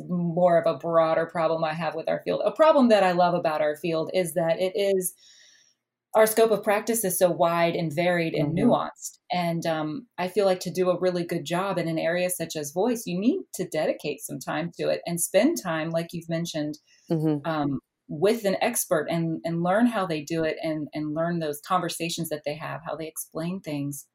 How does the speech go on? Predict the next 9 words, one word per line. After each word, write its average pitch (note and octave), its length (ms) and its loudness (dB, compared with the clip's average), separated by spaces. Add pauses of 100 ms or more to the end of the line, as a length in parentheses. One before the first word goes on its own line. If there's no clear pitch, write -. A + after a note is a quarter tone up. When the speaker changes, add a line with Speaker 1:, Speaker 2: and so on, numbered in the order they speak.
(840)
Speaker 1:
And G#3+ 120 2
it's G#3+ 140 -2
not A#3+ 200 0
just A#3+ 180 0
learning G3 420 -2 (440)
techniques, - 840 -2 (320)
you F3 120 -2
know, F#3 440 -2 (260)
like, D#3+ 280 -6